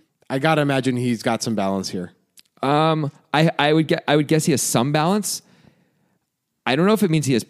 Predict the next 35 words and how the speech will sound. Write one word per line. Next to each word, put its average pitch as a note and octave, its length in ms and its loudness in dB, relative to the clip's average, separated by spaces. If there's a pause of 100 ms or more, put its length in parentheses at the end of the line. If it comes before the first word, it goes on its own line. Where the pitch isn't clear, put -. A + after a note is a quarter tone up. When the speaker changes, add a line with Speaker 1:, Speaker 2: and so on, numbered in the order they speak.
(120)
Speaker 2:
if - 140 -4
he's, A2+ 180 0
like, F#2+ 160 -2
really A#2+ 260 2
balanced E2+ 380 -4
though E2 120 0
or D#2+ 100 0
not, F2+ 280 -2
you E2+ 100 -6
know? C2 180 -4
Speaker 1:
Yeah. D3 140 0
Speaker 2:
Like, A2+ 260 -2 (160)
if F#3 140 2
I G#3+ 100 4
knew A#3+ 140 4
he B3+ 100 6
was A3+ 140 2
doing G3 160 4
this F3+ 120 2
with, D#3+ 300 0
with - 340 -2
big B2 200 2
value A#2 340 2
also, B2 560 0
then A#2+ 180 0
I A2+ 120 2
would G2 200 0
not G2+ 220 -2
feel G2+ 140 -2
good F#2 100 0
about F2 200 -2
this. F2 180 -4
I'd D#2+ 160 -6
just - 220 -8
probably, C#2+ 360 -6